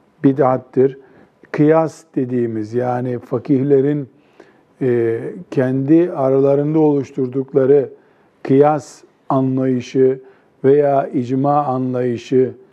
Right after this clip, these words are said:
e, Kur'an'a ilave midir, değil midir şeklinde, e, bir soru muhtemelse bu soruya verilecek, e, cevabı,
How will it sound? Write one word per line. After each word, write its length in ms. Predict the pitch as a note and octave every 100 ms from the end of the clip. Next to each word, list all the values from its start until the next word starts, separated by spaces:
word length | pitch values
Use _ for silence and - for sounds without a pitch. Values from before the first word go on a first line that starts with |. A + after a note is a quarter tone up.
| _ _ _ _
e, 200 | B2+ A2+
Kur'an'a 560 | G#2+ D3 C#3+ C#3+ D3 D3
ilave 500 | C#3 C#3+ C#3 C#3 D#3
midir, 360 | C3+ G#2+ C#3 D#3+ C#3+
değil 220 | D3+ D3
midir 300 | C3 A#2 A2
şeklinde, 720 | - C#3+ - C#3 A#2+ C#3 F3 - - - - -
e, 260 | C#3+ C3 C3
bir 180 | D#3+ D#3
soru 580 | - D3 C3+ E3 D3+ - _ _ _
muhtemelse 1000 | C3+ C3 D3 C#3+ D#3+ D#3 C3+ - B2+ E3+
bu 100 | F3+
soruya 580 | E3+ E3+ D3+ C#3+ D3 F#3+ - _ - _ _
verilecek, 580 | D3+ E3 E3 D3 B2+ E3+ - _ _ _ _ -
e, 180 | C3+ A#2+
cevabı, 800 | C#3+ C#3+ C#3+ C3+ A#2+ C3+ D3